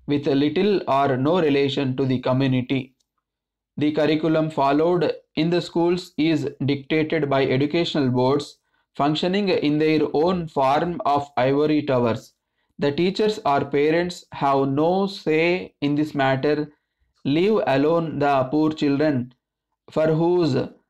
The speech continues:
so-called benefit the whole exercise is undertaken. Whether universal education means uniform education is a question. Whether any one pattern of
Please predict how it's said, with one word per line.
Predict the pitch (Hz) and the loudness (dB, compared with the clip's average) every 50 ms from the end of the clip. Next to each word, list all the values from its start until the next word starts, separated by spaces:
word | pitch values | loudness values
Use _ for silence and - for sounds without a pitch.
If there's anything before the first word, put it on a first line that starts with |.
| _ _ | _ _
so-called | - - 190 202 214 208 202 180 165 160 151 143 131 | -8 -4 -2 0 0 0 2 2 2 2 2 0 0
benefit | 139 139 139 143 139 147 139 135 135 127 127 127 - _ _ _ _ - | 0 0 0 0 0 -2 -2 -2 -4 -6 -8 -8 -12 _ _ _ _ -6
the | - 135 147 | -4 -2 0
whole | 165 185 214 220 208 175 147 143 - - - _ _ _ - | 2 2 2 2 2 2 0 -2 -4 -6 -10 _ _ _ -4
exercise | 160 165 - - 190 170 170 - 170 170 175 175 151 143 | -4 -4 -2 -2 -2 -2 0 0 0 2 2 0 0 -2
is | - 139 135 135 131 131 - | -2 0 0 0 0 -2 -2
undertaken. | 127 120 117 120 120 - 113 107 107 104 - - 110 - - _ _ _ _ _ _ _ _ | -2 -2 -2 -2 -2 -2 -2 -2 -2 -4 -6 -10 -12 -12 -14 _ _ _ _ _ _ _ _
Whether | - 131 131 143 156 175 175 175 175 | -4 -2 0 0 2 2 0 0 2
universal | 143 143 156 165 185 202 202 202 175 151 | 2 2 2 2 2 0 0 0 0 0
education | 139 135 131 135 143 135 139 131 135 135 127 120 | 0 0 -2 -2 -2 -2 -2 -2 -2 -2 -2 0
means | 120 127 135 147 160 185 180 - - - _ _ _ _ _ _ | 0 0 0 0 -2 -4 -8 -12 -16 -20 _ _ _ _ _ _
uniform | - 139 160 185 208 202 208 185 160 147 | -2 0 0 0 0 0 0 2 2 2
education | 135 127 135 131 143 139 143 143 143 - 202 214 220 196 - - _ - | 2 0 0 0 0 0 0 0 -2 -2 -4 -4 -4 -4 -8 -8 _ -2
is | 151 180 190 180 156 - - | 0 2 2 0 0 -2 -2
a | 127 131 131 | -2 -2 -2
question. | 131 143 139 135 135 139 151 175 208 226 233 - _ _ _ _ _ _ - | 0 -2 -2 -2 -2 -2 -2 0 0 -2 -4 -6 _ _ _ _ _ _ -6
Whether | 139 139 151 170 214 233 220 170 - - - | -2 -2 0 0 0 0 0 -2 -4 -4 -2
any | 147 165 214 240 233 | -2 0 2 2 2
one | 190 165 143 139 135 | 2 0 0 -2 -2
pattern | 143 135 131 135 135 135 - 156 151 151 139 131 123 - - - | -2 0 0 0 0 -2 -2 -2 -2 0 0 -2 -4 -6 -6 -4
of | - 131 135 131 131 | -2 -2 -2 -2 -2